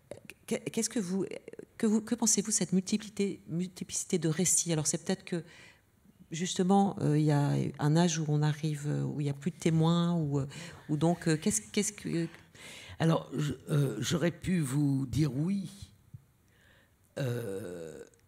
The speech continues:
Speaker 2: mais c'est pas ça qui se passe. Quand vous regardez, euh, cette rentrée littéraire,
Speaker 1: Hmm.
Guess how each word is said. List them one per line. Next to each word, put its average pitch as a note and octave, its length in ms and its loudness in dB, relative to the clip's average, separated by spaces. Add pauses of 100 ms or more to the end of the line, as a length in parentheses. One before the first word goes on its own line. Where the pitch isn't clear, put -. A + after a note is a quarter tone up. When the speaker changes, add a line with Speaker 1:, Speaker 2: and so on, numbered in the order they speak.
(680)
Speaker 2:
mais D#3 120 -2
c'est - 140 -4
pas E3+ 100 -8
ça E3+ 160 -4
qui E3 160 -10
se - 100 -12
passe. - 600 -12 (540)
Quand F3 120 -2
vous E3 180 -2
regardez, E3 1000 -4 (260)
euh, C3 260 -2
cette C#3+ 220 -4
rentrée D#3+ 320 0
littéraire, G#2 800 0 (300)
Speaker 1:
Hmm. C#3 80 -8